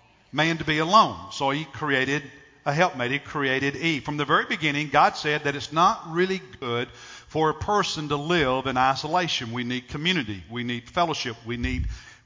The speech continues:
relationships. And even when you think about God's people, what did he do? He created a nation,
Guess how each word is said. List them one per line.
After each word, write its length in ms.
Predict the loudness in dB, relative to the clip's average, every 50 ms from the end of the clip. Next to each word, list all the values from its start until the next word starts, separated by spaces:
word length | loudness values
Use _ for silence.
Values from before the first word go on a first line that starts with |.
| _ -4
relationships. 1080 | -2 -2 2 2 2 2 2 0 -2 -4 -4 -6 -6 -6 -6 -8 -8 -10 -10 -10 -10 -12 -10 -10 -10 -10 -14 -20 -20 -20 -20 -20 -20 -20 _ _ _ _ _ _ _ _ -8
And 120 | 0 2 2
even 160 | 2 4 2
when 80 | 2 2
you 100 | 0 0
think 240 | 0 0 -2 0 0
about 420 | 2 4 4 6 4 4 4 4
God's 360 | 6 6 6 6 2 -2 -6 -10 -10 -6 -2
people, 340 | -2 -2 -2 -2 -4 -8 -8 -12 -20 -20 -20 _ _ -20 -20 -20 _ _ -20 -14 _ -6
what 120 | -4 -2
did 80 | -2 0
he 80 | 2
do? 240 | 2 2 2 0 -2 -6 -10 -20 -20 -20 _ _ _ _ _ _ -18 -16 -16 -16 -18 _ _ _ _ _ _ _ _ _ _ _ _ _ _ _ _ _ _ _ _ _
He 60 | -12
created 340 | -6 0 2 2 2 4 4
a 60 | 4
nation, 400 | 6 4 4 4 2 0 -2 -2